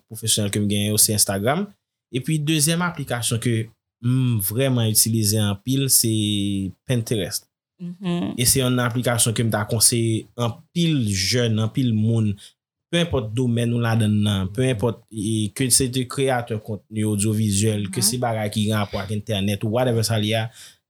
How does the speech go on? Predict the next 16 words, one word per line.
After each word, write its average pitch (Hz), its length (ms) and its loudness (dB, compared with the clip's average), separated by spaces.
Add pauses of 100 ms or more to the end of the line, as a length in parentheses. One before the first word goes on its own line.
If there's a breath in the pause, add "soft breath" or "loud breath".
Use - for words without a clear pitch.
(120)
penterest 127 480 2
s 127 80 2
on 120 80 2
aplikasyon 110 540 -2
ki 104 140 -4 (120)
vrèman 104 400 -2
enpòtan, 98 360 -6
paske 101 280 -4 (640)
se 143 200 2 (600)
s - 420 -4
on 151 140 0
kote 147 240 0
m 131 80 0
ta 120 140 0
ka 120 180 2
di 127 220 2